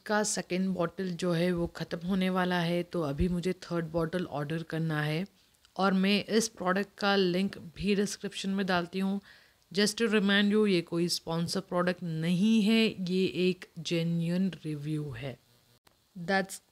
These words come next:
it for today guys, thanks for watching। Hope ये वीडियो आपको हेल्पफुल रहेगी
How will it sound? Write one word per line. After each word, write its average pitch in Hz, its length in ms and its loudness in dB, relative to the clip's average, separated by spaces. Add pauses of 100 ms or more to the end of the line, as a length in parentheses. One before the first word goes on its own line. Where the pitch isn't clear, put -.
it 233 140 0
for - 240 -6
today 240 260 2
guys, 233 400 4 (140)
thanks 175 380 -2
for 208 120 0 (280)
watching। 214 500 2 (240)
Hope 220 300 2
ये 240 260 0
वीडियो 220 360 0
आपको 220 420 0
हेल्पफुल 208 420 -4
रहेगी 185 680 0